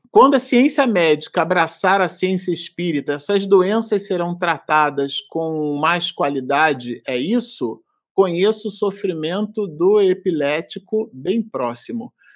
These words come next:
É, Benigna, eu vou até pegar carona justamente nas observações do doutor Bezerra,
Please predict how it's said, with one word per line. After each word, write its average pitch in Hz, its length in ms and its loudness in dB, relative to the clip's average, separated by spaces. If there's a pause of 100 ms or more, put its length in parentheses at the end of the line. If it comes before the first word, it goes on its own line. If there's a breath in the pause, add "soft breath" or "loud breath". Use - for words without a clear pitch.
(340 soft breath)
É, 170 180 2
Benigna, 135 680 -6
eu 147 200 -2
vou 143 180 -2
até 165 240 -2
pegar 180 360 2
carona 180 760 0
justamente 185 1200 -4
nas 156 640 -2
observações 165 960 -2
do 208 160 -2
doutor 233 540 6
Bezerra, 143 960 2